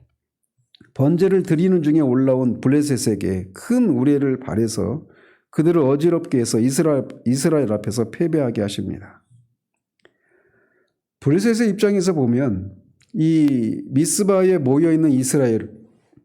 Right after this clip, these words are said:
치러온 이, 이게 그들의 입장에서 보면 절호의 이스라엘을 전멸시킬 수 있는 더 이상 그들이 자신들의, 자신들에게 도전하지 못하게 되는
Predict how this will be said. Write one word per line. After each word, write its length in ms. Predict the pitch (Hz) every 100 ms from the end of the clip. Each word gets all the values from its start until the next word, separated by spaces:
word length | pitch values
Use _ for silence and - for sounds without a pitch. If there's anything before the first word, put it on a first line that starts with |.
| _ - -
치러온 440 | 220 208 156 147
이, 260 | 123 127 120
이게 580 | 120 117 160 123 92 - - _ _ _ -
그들의 300 | 170 220 202
입장에서 380 | 208 180 170 127
보면 380 | 127 147 98
절호의 680 | - 127 147 165 139 113 - -
이스라엘을 600 | 127 147 185 175 165 147
전멸시킬 760 | 147 127 165 196 196 185 - 185
수 140 | 180
있는 460 | 113 110 143 92 - - _ _ _ _ -
더 140 | 143
이상 460 | 208 208 220 202 208
그들이 560 | 147 151 175 226 208
자신들의, 760 | - 127 131 165 165 160 - - - _ -
자신들에게 560 | 139 135 175 156 151
도전하지 720 | 147 117 127 147 139 131 123 135
못하게 440 | 98 101 123 117
되는 380 | 101 123 104